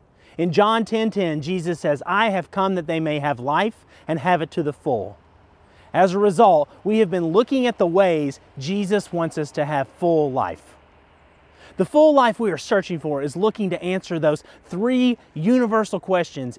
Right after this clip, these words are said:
each of us will ask at some point in our lives. Who am I? Why am I here? How am I to live? We started this series by understanding that our life to be full, we need to first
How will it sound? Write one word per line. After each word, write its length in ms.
each 220
of 140
us 120
will 120
ask 420
at 100
some 240
point 260
in 100
our 120
lives. 600
Who 220
am 240
I? 220
Why 240
am 100
I 140
here? 460
How 260
am 100
I 100
to 80
live? 540
We 140
started 560
this 140
series 560
by 180
understanding 680
that 120
our 180
life 360
to 80
be 140
full, 600
we 140
need 180
to 80
first 560